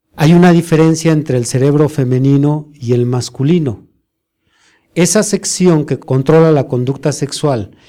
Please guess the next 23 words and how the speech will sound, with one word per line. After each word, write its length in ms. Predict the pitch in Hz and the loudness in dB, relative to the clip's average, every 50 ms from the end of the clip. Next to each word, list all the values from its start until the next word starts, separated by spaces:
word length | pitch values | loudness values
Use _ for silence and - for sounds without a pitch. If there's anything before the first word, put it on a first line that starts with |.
| _ _ _ _ _ _ _ _ | _ _ _ _ _ _ _ _
en 120 | - 135 123 | -6 -4 -2
la 80 | 123 | -2
mujer 360 | 123 135 123 - 156 156 151 | -2 -2 -2 -2 -2 0 0
es 120 | 156 143 131 | 0 0 0
más 280 | 147 151 147 139 - | 0 -2 -2 -2 -4
pequeña 640 | - - 151 135 - - 151 151 139 127 107 101 - _ _ _ _ _ _ _ _ _ _ _ _ _ _ _ _ _ | -6 -6 -6 -4 -2 -2 -2 0 0 -2 -6 -8 -10 _ _ _ _ _ _ _ _ _ _ _ _ _ _ _ _ _
y 160 | - 123 139 | -4 -2 -2
en 80 | 127 | 0
el 140 | 127 127 131 | 0 0 0
hombre 320 | 139 139 143 139 139 139 123 | 0 0 0 0 -2 -2 -2
es 100 | 120 123 | -4 -6
más 220 | 127 123 117 120 | -6 -6 -6 -8
grande. 440 | 113 110 107 104 98 90 95 - _ _ _ _ _ _ _ _ _ _ _ _ _ _ _ _ _ _ _ _ _ _ _ _ _ _ | -8 -8 -8 -8 -10 -10 -14 -18 _ _ _ _ _ _ _ _ _ _ _ _ _ _ _ _ _ _ _ _ _ _ _ _ _ _
Ellos 340 | - 175 175 185 208 202 165 | 0 2 4 6 4 4 4
descubrieron, 920 | 170 175 - - - 160 151 160 175 185 175 156 143 139 139 139 - - _ _ _ _ _ _ _ _ _ _ _ _ _ _ _ _ _ _ _ _ _ _ _ | 2 0 0 0 -2 -2 0 2 4 4 4 2 0 -2 -6 -8 -12 -18 _ _ _ _ _ _ _ _ _ _ _ _ _ _ _ _ _ _ _ _ _ _ _
al 160 | - 139 135 143 | -6 -2 -2 -2
examinar 600 | 131 - - 156 147 147 147 151 160 175 180 185 | -2 -2 -2 -2 -2 0 0 0 2 2 4 4
el 100 | 185 165 | 2 2
cerebro 800 | - - 156 147 139 160 175 180 160 170 170 170 170 156 - - _ _ _ _ _ _ _ _ _ | 0 0 0 0 2 2 2 2 2 0 0 0 -2 -4 -8 -16 _ _ _ _ _ _ _ _ _
de 220 | - 120 127 139 139 | -8 -2 0 2 2
un 240 | 156 175 180 170 | 4 4 4 4
hombre 400 | 170 175 170 165 165 160 151 151 | 4 4 4 2 2 0 0 0
homosexual, 920 | 143 135 123 123 123 113 - - 120 - - - 156 151 131 113 107 - | 0 0 -2 -4 -6 -6 -8 -10 -10 -8 -4 -2 -2 0 0 -2 -6 -10